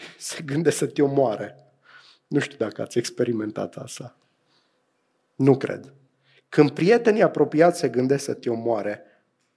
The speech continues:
tu să te întărești în Domnul. Surprinzător. Dragilor, un mare har pe care îl avem în strâmtorare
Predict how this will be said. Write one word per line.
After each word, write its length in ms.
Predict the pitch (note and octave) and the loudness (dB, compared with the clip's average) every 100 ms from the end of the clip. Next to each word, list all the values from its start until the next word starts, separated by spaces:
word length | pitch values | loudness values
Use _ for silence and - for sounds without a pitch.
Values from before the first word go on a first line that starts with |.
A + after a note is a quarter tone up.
| _ _ _ _ _ _ _ | _ _ _ _ _ _ _
tu 100 | - | -6
să 160 | - C#3 | -4 -2
te 120 | B2+ | -2
întărești 500 | A#2 B2 A2 - A2 | -2 -2 -2 -6 -8
în 120 | G2+ | -6
Domnul. 600 | G#2 F#2+ F#2 - - _ _ _ _ _ _ _ _ _ _ _ _ _ _ _ _ _ _ _ _ _ _ _ _ _ _ _ _ _ _ _ _ _ _ _ | -8 -10 -12 -18 -20 _ _ _ _ _ _ _ _ _ _ _ _ _ _ _ _ _ _ _ _ _ _ _ _ _ _ _ _ _ _ _ _ _ _ _
Surprinzător. 1000 | - - - - D3+ C#3+ D3 E3+ F#3 - - _ _ - - - - _ _ _ | -12 -12 -10 0 4 6 4 4 -4 -4 -16 _ _ -20 -20 -20 -20 _ _ _
Dragilor, 420 | F#3+ E3+ F#3+ E3+ | 0 4 6 6
un 180 | D#3+ D#3 | 6 4
mare 260 | E3 A3 A#3 | 4 6 4
har 460 | E3+ - E3+ C#3 | 0 4 6 6
pe 140 | - C#3+ | 2 2
care 200 | D3 C#3 | 4 4
îl 100 | C3+ | 4
avem 360 | C3 D3 F#3 | 6 4 6
în 200 | F3 E3 | 4 4
strâmtorare 1120 | D3+ - D3 C3+ C#3+ B2 A2 G#2+ C3+ D#3+ - | 0 0 0 2 0 0 -2 0 -2 -2 -12